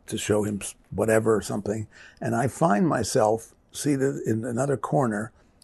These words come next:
with Princess Grace, a lovely woman who I w-, learned was the recently discarded wife of the pianist Arthur Rubinstein,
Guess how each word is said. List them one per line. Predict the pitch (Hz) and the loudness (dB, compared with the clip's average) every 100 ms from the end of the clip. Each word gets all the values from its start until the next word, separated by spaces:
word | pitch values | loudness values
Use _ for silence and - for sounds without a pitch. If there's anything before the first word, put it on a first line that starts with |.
| _ _ - | _ _ -6
with | 117 | -4
Princess | - 170 170 196 143 | 2 2 4 0 0
Grace, | 139 113 117 117 - - _ _ _ _ _ _ - - | 2 4 2 -2 -10 -20 _ _ _ _ _ _ -10 -2
a | |
lovely | 123 156 160 | 2 4 4
woman | 143 139 135 131 | 6 4 2 0
who | 113 120 | 0 0
I | 113 | 0
w-, | 117 117 - _ _ | -2 -4 -8 _ _
learned | 123 127 120 127 - | -2 0 -2 -8 -8
was | - 117 117 104 | -4 -2 -2 -4
the | 107 113 110 - _ _ | -2 -2 -2 -8 _ _
recently | 120 156 - 165 170 127 127 123 117 - - | 2 2 2 -2 -2 0 2 2 -2 -8 -8
discarded | 135 - - 127 135 131 113 | -4 -4 0 4 6 4 2
wife | 110 113 113 110 | 2 2 0 -2
of | 104 | -8
the | 104 | -6
pianist | - 120 113 104 - | -4 -2 -2 -6 -4
Arthur | 117 113 107 | -2 0 -2
Rubinstein, | 101 135 127 110 - 98 - 113 | -2 -2 -4 -8 -8 -10 -8 -8